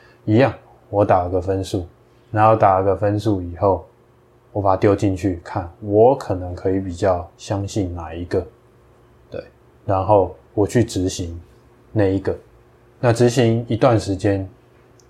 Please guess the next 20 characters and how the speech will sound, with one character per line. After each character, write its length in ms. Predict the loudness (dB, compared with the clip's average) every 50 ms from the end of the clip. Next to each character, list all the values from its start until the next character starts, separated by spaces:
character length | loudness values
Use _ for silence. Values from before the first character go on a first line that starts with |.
| _ _ _ _ _ -6
看 220 | 0 0 0 0
他 180 | 2 0 0 0
有 160 | 0 -2 -4
没 220 | -6 -8 -8 -6
有， 200 | -4 -4 -4 -6 -8 -14 _ _ _ _ _ _ _ _ _ _ _ _ _ _ _
呃， 340 | -6 -4 -4 -4 -6 -8 -8 -4
改 180 | -2 -2 -2 0
变， 240 | 0 0 0 0 -2 -6 -16 _ _ _ _ _ _ _ _ _ _ _ -20 -20 _ _ _ _ _ _ -6
或 200 | 0 2 4 4
是 180 | 4 4 2 2
学 180 | 2 2 0
生 180 | 2 2 0 0
其 160 | 0 0 -2 -4
实 280 | -4 -6 -6 -6 -8 -10 -14 _ _ _ _ 0
就 140 | 2 4
马 240 | 4 4 2 2 0
上 320 | 0 0 0 0 0 -2 -4
比 100 | -6 -4
较 200 | 0 2 2 2
能 280 | 0 -2 -6 -8 -8